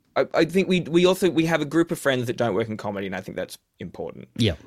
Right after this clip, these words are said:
Speaker 1: I think to, to have people that aren't just work, because that, you know, we, we have a, we're, we're a great community, we're a great community, but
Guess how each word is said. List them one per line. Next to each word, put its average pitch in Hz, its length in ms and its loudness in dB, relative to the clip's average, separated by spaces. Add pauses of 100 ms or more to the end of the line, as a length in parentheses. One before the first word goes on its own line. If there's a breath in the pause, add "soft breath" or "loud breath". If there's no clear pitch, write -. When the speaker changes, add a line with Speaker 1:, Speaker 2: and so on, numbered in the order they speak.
(120)
Speaker 1:
I 113 120 -2
think 110 460 -6 (580)
to, 117 240 -4
to 123 200 -2
have 127 240 0
people 113 580 -2 (260)
that 113 200 -2
aren't 92 220 -4
just 101 200 -12
work, 104 280 -4
because 131 200 -2
that, 175 200 2
you 123 120 0
know, 113 180 -2 (1600)
we, 131 240 2
we 131 200 0
have 127 140 2
a, 120 140 0 (300)
we're, 98 260 -4
we're 82 240 -14
a 82 60 -14
great 113 300 -8
community, 170 560 -2
we're 104 100 -10
a 185 40 -14
great 151 260 -12
community, 170 340 -8
but 110 260 -2